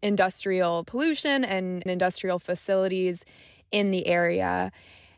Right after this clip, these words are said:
And when this compressor station was first proposed, there were some concerns from folks in that community about it, but ferc at the time found that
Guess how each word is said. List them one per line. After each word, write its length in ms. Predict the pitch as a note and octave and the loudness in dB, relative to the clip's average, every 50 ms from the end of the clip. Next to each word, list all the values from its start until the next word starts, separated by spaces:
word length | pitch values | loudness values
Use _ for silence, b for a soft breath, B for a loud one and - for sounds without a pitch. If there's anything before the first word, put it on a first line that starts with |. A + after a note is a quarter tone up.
| B B - | B B -2
And 580 | A3+ A3+ A3 A3 A3 A3 A3 G#3+ F#3 - - - | 0 2 2 2 0 0 -2 -2 -2 -2 -4 -2
when 260 | - G#3 G#3 G#3+ G#3+ G#3+ | 0 0 2 2 2 4
this 320 | G3+ G3 F#3+ - - - - | 4 4 4 2 -2 -6 -6
compressor 420 | - - A3 A#3 C4 C4 - B3+ A#3 | -6 -4 -2 0 0 0 0 -2 -2
station 380 | - - G#3 G#3 - - G3+ | 0 0 0 0 0 -2 -4
was 160 | F#3 F#3 - | -4 -4 -4
first 240 | - G3 F3+ F3+ - | -4 -4 -4 -4 -6
proposed, 400 | - - - - D4 C#4 C4 A3+ | -10 -10 -4 -2 0 0 2 2
there 140 | G#3+ G#3 G3 | 2 0 0
were 240 | F#3+ G#3 G#3+ G#3+ G#3+ | 2 2 2 2 2
some 220 | - - G3+ G3+ | 0 -2 -4 -6
concerns 600 | F#3+ G#3+ F#3+ F3+ - G3+ F3+ F3+ F3+ F3+ F3 - - | -4 -6 -6 -4 -4 -4 -4 -4 -4 -4 -4 -4 -4
from 600 | - F#3 F3 E3+ E3+ E3+ E3+ E3+ E3+ E3+ F3 - - | -4 -2 -2 -2 -2 -4 -4 -6 -8 -10 -12 -8 -4
folks 280 | - F3+ E3+ F3 - | -2 -2 -2 -2 -4
in 60 | - F3 | -4 -6
that 120 | E3+ - | -6 -6
community 380 | - - F#3 F3 E3+ E3+ F3 F3 | -8 -8 -8 -8 -6 -6 -6 -4
about 280 | G3 A3 A3+ A3+ A3+ | 0 2 2 2 2
it, 160 | A3+ A3 G#3 - B B B B B B B B B | 2 0 -2 -4 B B B B B B B B B
but 400 | - F#3+ F#3 F3+ E3+ - - - - - | 2 2 2 2 0 -4 -8 -12 -14 -14
ferc 280 | - - G3 F#3 F3+ - | -6 0 0 0 0 0
at 80 | F3 - | -2 -4
the 80 | F3+ | -4
time 400 | F3 - - G#3+ G#3+ G#3 G#3 G#3 | -6 -4 -2 0 0 0 0 -2
found 360 | G3+ - F3 F3 F3 F3 E3+ | -2 -2 -2 -2 -2 -2 -2
that 340 | E3 D#3+ D#3+ D#3+ D#3+ - - | 0 0 0 0 -2 -4 -8